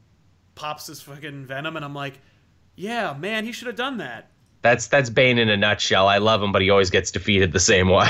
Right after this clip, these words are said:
Speaker 2: <laughs>
Speaker 1: Yeah, yeah. Well, don't have big loose tubes that are connected to your brain, jackass.
Speaker 2: Yeah, maybe, maybe don't do that. Actually, it's funny, the Bane episode, too,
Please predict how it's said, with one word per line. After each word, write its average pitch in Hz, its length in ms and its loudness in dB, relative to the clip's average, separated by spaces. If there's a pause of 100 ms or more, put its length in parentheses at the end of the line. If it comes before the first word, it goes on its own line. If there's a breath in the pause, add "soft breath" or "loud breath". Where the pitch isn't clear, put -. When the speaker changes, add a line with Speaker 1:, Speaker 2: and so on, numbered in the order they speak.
Speaker 2:
<laughs> - 100 -10
Speaker 1:
Yeah, 120 380 0 (340)
yeah. 131 220 -14
Well, 170 280 -6
don't 196 200 -4
have 175 240 -4
big 185 200 2
loose 165 320 -6
tubes 180 720 -6 (440 loud breath)
that 165 140 -6
are 165 80 -4
connected 170 340 -8
to 165 60 -10
your 156 100 -6
brain, 156 500 -10
jackass. 143 720 -8 (360)
Speaker 2:
Yeah, 90 240 4
maybe, 92 300 6
maybe 98 280 4
don't 95 240 4
do 107 80 2
that. - 320 -4
Actually, 180 200 4
it's - 80 -4
funny, 185 140 4
the 147 120 2
Bane 180 240 4
episode, 139 500 2
too, 190 120 6